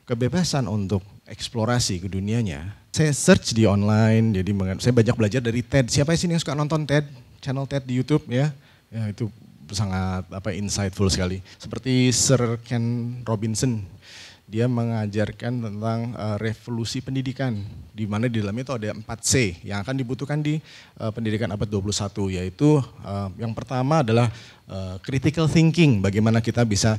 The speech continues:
mendapat informasi dan mengolahnya terus ngambil keputusan dengan baik gitu. Masalahnya bukan kita cari informasi lagi, masalah kita kebanyakan informasi untuk tahu mana yang benar, mana yang hoax, betul nggak? Terus ada, ada berita A, B, C, D, terus ngambil kesimpulannya bagaimana, betul nggak?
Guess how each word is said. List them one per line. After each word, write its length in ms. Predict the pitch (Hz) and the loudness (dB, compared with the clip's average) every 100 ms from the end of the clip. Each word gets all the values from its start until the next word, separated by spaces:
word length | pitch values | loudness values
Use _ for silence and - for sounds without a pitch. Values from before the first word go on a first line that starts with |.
| - - - | -4 -16 -8
mendapat 320 | 110 - - | -6 -4 -4
informasi 480 | 113 127 123 117 139 | 6 8 8 4 2
dan 80 | 110 | 2
mengolahnya 400 | 113 113 110 123 | 4 4 4 2
terus 160 | 135 | 0
ngambil 240 | 113 101 92 | -2 -4 -6
keputusan 400 | 98 101 117 98 | -4 0 0 0
dengan 160 | 98 | 0
baik 320 | 92 92 98 92 | 0 0 0 -4
gitu. 240 | 85 80 82 | -12 -14 -12
Masalahnya 400 | 92 104 117 131 | -6 2 2 2
bukan 160 | - | 0
kita 160 | 104 104 107 | -2 -2 -2
cari 160 | 107 | -4
informasi 400 | 98 107 104 101 | -2 -2 -2 0
lagi, 320 | 110 135 107 101 - - - | 0 0 0 -6 -10 -18 -8
masalah 240 | 101 120 | -4 -4
kita 160 | 120 131 | -4 -6
kebanyakan 480 | 104 98 98 107 104 | -6 -6 -6 -6 -2
informasi 400 | 104 95 139 127 | -2 0 -2 -2
untuk 240 | 110 101 | -2 -4
tahu 160 | 107 92 | -8 -6
mana 240 | 110 110 | -4 -2
yang 160 | 117 110 | -2 -2
benar, 240 | 110 156 | -2 -2
mana 240 | 143 127 | 0 0
yang 80 | 127 | 4
hoax, 320 | 135 113 - | 4 4 0
betul 160 | 120 165 | 0 2
nggak? 160 | 117 - - - - _ _ _ _ - | 2 -2 -12 -20 -20 _ _ _ _ -8
Terus 160 | 117 117 | -2 -2
ada, 80 | 117 117 120 - | -2 -2 -4 -2
ada 120 | 123 113 | -2 -2
berita 320 | 117 117 113 | -2 -2 0
A, 240 | 147 160 | 4 6
B, 160 | 135 139 | 6 4
C, 160 | 151 | 4
D, 240 | 135 123 139 | 2 2 0
terus 80 | 160 | 0
ngambil 160 | 165 147 | -2 -2
kesimpulannya 560 | 151 143 143 139 156 156 | -2 -2 0 0 0 0
bagaimana, 480 | 139 147 160 151 | 4 6 6 6
betul 240 | 120 151 160 | 4 6 6
nggak? 160 | 95 | 4